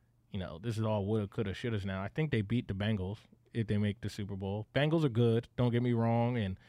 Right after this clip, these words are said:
that was a really good Super Bowl to watch. It was a fun Super Bowl to watch. I was, I was rooting for the Bengals just because, uh, I like Joe Burrow, and I covered L S U for a couple years when I lived down there, so I just have an affinity for L S U guys, and, you know,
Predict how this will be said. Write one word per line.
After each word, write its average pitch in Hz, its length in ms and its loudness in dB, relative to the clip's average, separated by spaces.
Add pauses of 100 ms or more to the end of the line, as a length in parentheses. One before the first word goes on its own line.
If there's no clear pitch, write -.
(140)
that 113 100 0
was 123 140 4
a 113 60 2
really 110 260 2
good 104 160 0
Super 110 260 0
Bowl 104 160 0
to 101 60 0
watch. 98 340 -2
It 107 60 -6
was 95 80 -10
a - 80 -20
fun 107 140 -4
Super 101 200 -10
Bowl 98 160 -8
to 95 60 -8
watch. 95 300 -6
I 104 60 -4
was, 101 120 -4 (420)
I - 40 0
was 95 100 -2
rooting 110 500 2
for 104 560 -2
the 104 140 -6
Bengals 98 580 -8 (160)
just - 220 -12
because, 101 560 -6 (420)
uh, 104 340 -2 (280)
I 107 80 -8
like 101 220 -2
Joe 104 180 -2
Burrow, 107 500 0 (160)
and 104 220 -4
I 95 80 -2
covered 104 340 0
L 101 140 0
S 98 180 -4
U 107 140 0
for 110 200 -4
a 101 40 -4
couple 104 280 -2
years 101 220 0
when 104 100 0
I 95 80 0
lived 104 240 0
down 98 220 0
there, 104 200 0
so 107 120 -4
I 98 80 -2
just 98 180 -4
have 110 140 -2
an 110 80 2
affinity 123 460 4
for 127 160 0
L 120 120 4
S 113 140 0
U 123 100 4
guys, 113 380 4
and, 98 220 -2
you 117 140 -4
know, 98 180 -4